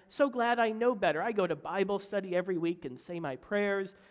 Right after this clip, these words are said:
I filled out my pledge card and already set up the automatic transfer from my bank account. Thank God I'm not like those other people, like that obnoxious Pharisee.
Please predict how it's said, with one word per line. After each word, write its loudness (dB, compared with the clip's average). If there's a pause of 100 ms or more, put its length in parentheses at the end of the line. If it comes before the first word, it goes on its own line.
(140)
I -6
filled -2
out -2
my -4
pledge -4
card 0
and -10
already 2
set -2
up -8
the -2
automatic -2
transfer -6
from -10
my -10
bank -2
account. -2 (320)
Thank -4
God -2
I'm 0
not -6
like -2
those -2
other 0 (360)
people, -4 (840)
like -10
that -4
obnoxious -8 (480)
Pharisee. -12